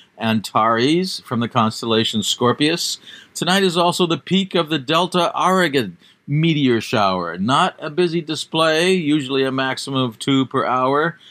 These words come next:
Tomorrow evening, we'll have the first quarter moon of October. Reliably, our foliage outlook is at its brightest these first two weeks of October,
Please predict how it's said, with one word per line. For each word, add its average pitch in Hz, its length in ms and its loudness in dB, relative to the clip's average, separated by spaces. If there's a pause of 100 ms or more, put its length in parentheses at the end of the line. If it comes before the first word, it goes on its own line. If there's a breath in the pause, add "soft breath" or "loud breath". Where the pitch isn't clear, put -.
(260 loud breath)
Tomorrow 202 440 0
evening, 170 460 2
we'll 156 220 -2
have 147 320 0
the 143 160 0
first 165 400 -2
quarter 160 360 0
moon 156 280 2
of 147 100 -6
October. 160 640 0 (920)
Reliably, 214 800 0
our 160 200 -2
foliage 190 560 -2
outlook 170 560 0
is 127 240 0
at 165 220 0
its 180 160 -2
brightest 110 600 0
these 110 220 -2
first 113 320 -2
two 120 140 0
weeks 120 260 0
of 117 100 -2
October, 127 640 0